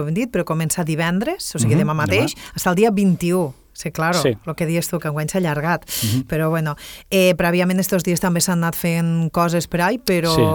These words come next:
Speaker 1: però lo gruix, no? Comença
Speaker 2: Sí, el gruix, lo, lo que, lo que és el cor del festival, comença demà divendres i acaba el dissabte de la setmana que ve,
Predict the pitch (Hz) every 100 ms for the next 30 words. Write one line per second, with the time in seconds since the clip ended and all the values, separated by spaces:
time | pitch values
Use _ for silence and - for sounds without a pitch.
0 | 156 147 160 160 160 160 185 - - -
1 | 170 220 156 151 147 127 120 151 160 123
2 | - 113 104 - 110 107 107 80 - 104
3 | 95 117 131 107 131 123 113 113 - 117
4 | 135 175 247 - - - - 104 113 -
5 | 110 107 107 107 110 123 120 139 120 110
6 | 104 98 92 - 101 - 95 90 92 92
7 | 92 95 113 135